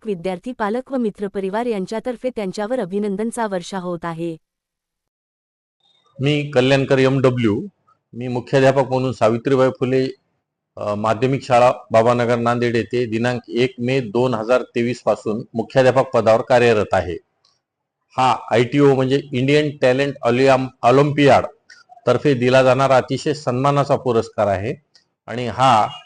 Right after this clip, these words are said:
Speaker 2: अ, महाराष्ट्रामध्ये अतिशय मोजक्याच लोकांना एक मूल्यमापन करून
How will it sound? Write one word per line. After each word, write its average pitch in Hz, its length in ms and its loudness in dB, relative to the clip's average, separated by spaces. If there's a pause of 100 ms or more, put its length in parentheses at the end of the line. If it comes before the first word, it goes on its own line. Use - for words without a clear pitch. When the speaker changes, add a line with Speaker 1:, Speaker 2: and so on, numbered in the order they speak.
(340)
Speaker 2:
अ, 104 160 -2
महाराष्ट्रामध्ये 131 920 0 (340)
अतिशय 139 340 -2
मोजक्याच 143 600 2
लोकांना 127 600 -2 (800)
एक 113 160 -6
मूल्यमापन 131 600 2
करून 120 380 0